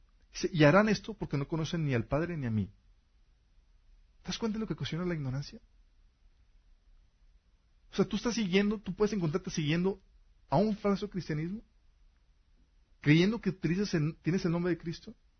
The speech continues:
cuando la verdad es que estás siguiendo a un ciego y tú estás igual de ciego. Y te encuentras como un ladrón de identidad. Por eso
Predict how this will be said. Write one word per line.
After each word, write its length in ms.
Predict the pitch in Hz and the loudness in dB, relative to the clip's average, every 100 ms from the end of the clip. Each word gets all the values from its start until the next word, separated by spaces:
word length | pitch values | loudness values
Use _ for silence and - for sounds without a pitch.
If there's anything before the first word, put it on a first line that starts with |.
| _ _ _ _ | _ _ _ _
cuando 200 | - 139 | -2 2
la 100 | 147 | 4
verdad 320 | 139 120 165 - _ _ _ - | 4 4 2 -2 _ _ _ -18
es 100 | - | -8
que 220 | - - - _ _ _ _ _ _ _ | -4 -4 -6 _ _ _ _ _ _ _
estás 160 | - 131 | -12 -8
siguiendo 320 | 135 127 135 | -4 -4 -2
a 60 | - | -2
un 80 | 123 | -2
ciego 340 | 139 135 185 _ _ _ _ _ _ _ _ _ _ _ _ _ _ _ _ _ | -4 -6 -10 _ _ _ _ _ _ _ _ _ _ _ _ _ _ _ _ _
y 80 | 110 | -8
tú 80 | 107 | -8
estás 180 | 117 107 | -6 -2
igual 160 | 101 | -2
de 60 | 101 | -2
ciego. 220 | - 95 - _ _ _ _ _ _ _ _ _ _ _ _ _ _ _ _ - _ _ _ _ _ _ - | -8 -16 -18 _ _ _ _ _ _ _ _ _ _ _ _ _ _ _ _ -20 _ _ _ _ _ _ -10
Y 60 | 104 | -2
te 80 | 113 | 0
encuentras 380 | 127 143 - - _ - - _ _ _ _ _ _ _ _ | 0 -4 -10 -14 _ -20 -20 _ _ _ _ _ _ _ _
como 140 | 117 113 | -4 0
un 60 | |
ladrón 280 | 113 107 107 | 2 2 0
de 80 | 104 | -2
identidad. 400 | 101 92 98 98 - _ _ _ _ _ _ _ _ _ | -2 -6 -10 -18 -20 _ _ _ _ _ _ _ _ _
Por 120 | - 127 | 0 6
eso 320 | 170 165 | 6 6